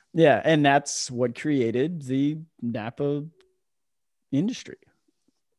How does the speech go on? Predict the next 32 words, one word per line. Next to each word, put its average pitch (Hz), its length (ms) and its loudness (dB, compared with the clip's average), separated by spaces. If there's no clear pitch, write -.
from 123 160 -6
the 123 80 -2
seventies. 143 400 -2
I 92 40 -8
wanna 127 140 -6
say 147 140 -6
it 143 40 -4
was 123 160 -8
seventy-six 135 920 -6
or 117 60 -6
seventy-nine, 120 680 -6
one 127 120 -2
of 139 60 2
those 101 160 -4
years. 107 360 -10
Anyway, 143 300 4
but 127 80 2
that's 147 260 6
where 143 140 4
that 120 140 2
came 104 200 -8
from, - 260 -14
'cause 127 160 0
Napa 139 260 6
wasn't 139 320 6
always 120 320 2
Napa. 110 300 -6
It 120 140 -12
was 104 180 -8
just - 240 -10
some 101 500 -8
fucking 104 480 -10